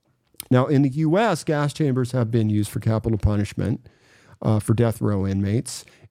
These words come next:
And the first person to be executed in the U S by lethal gas was G. John, uh, in February of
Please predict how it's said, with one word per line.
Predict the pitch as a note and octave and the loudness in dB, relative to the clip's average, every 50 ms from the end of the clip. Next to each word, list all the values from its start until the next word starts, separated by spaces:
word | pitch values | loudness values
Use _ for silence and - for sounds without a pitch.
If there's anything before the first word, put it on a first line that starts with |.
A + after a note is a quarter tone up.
| - | 0
And | A#2+ A#2 A#2+ | 2 4 4
the | C3 | 2
first | B2 - - F3 F3 F3+ E3+ - - | 0 0 0 0 0 0 0 -2 -2
person | - F3 F3+ F3+ F3 - - B2+ | 0 2 2 2 0 0 -2 -2
to | A#2 | -2
be | A2+ B2 A#2+ | 0 0 0
executed | A#2+ B2+ B2 - B2+ A#2 - B2+ A#2 B2 A#2 A#2 | 0 0 -2 -4 -6 -4 -2 0 0 0 0 2
in | A2 G#2+ | 0 2
the | G#2+ | 2
U | A2 A2+ A2+ B2 | 2 2 2 2
S | C#3 D3+ C#3+ | 2 0 0
by | - A#2+ A2+ | -2 -2 -2
lethal | A2 A#2 A#2 G#2+ - A2+ G#2+ | 0 0 0 0 0 -2 -2
gas | A2 C#3 D3+ C#3+ A#2+ A2+ - | 0 0 0 0 0 -2 -2
was | - C3 A2+ G#2+ G2+ G2 - - - | -2 -2 0 0 0 -2 -4 -6 -6
G. | A2+ G2 G2+ B2+ D#3+ F#3 G3 G3+ G#3 - _ - A#2+ | -4 0 2 2 2 2 2 -2 -4 -8 _ -14 -12
John, | F#2+ - - B2+ C3 B2 G#2 F2+ - G#2 G#2+ _ _ _ _ _ _ _ _ _ _ _ _ _ _ _ _ - | -4 0 2 2 2 2 -2 -4 -8 -14 -16 _ _ _ _ _ _ _ _ _ _ _ _ _ _ _ _ -2
uh, | - G#2+ G#2+ G#2+ G#2+ G#2+ G#2+ G#2+ - - | 0 2 2 2 2 0 0 -4 -4 -2
in | - B2 A#2 A2+ A2 A2 A2 A2 A2 | 2 2 4 4 2 2 0 -2 -2
February | - D3 C#3+ C3+ C3+ B2 A#2+ A#2 A2+ A2 G#2 | -2 0 0 2 2 2 2 0 0 0 -2
of | G#2 G2 | -4 -4